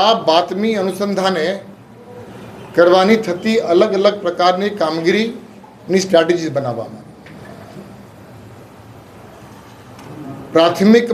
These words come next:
માહિતીમાં એ લોકો કઈ રસ્તે આવવાના છે, કેટલા વાગે આવવાના છે, એવી કોઈ ચોક્કસ માહિતી ન હોવાના કારણે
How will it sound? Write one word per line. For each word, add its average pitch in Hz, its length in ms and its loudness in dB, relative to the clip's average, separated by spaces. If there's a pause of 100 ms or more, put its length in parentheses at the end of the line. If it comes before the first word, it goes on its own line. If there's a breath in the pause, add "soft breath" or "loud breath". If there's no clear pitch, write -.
માહિતીમાં 208 640 0 (2250)
એ 175 120 8
લોકો 202 220 4 (200)
કઈ 190 140 2 (100)
રસ્તે 170 320 -2
આવવાના 208 420 0
છે, 226 100 -6 (1080)
કેટલા 190 400 4
વાગે 170 240 4
આવવાના 196 420 0
છે, 220 100 -10 (1800)
એવી 190 200 4
કોઈ 214 200 4
ચોક્કસ 202 380 2 (120)
માહિતી 190 340 -2
ન 190 60 -2 (120)
હોવાના 190 380 -2
કારણે 175 340 2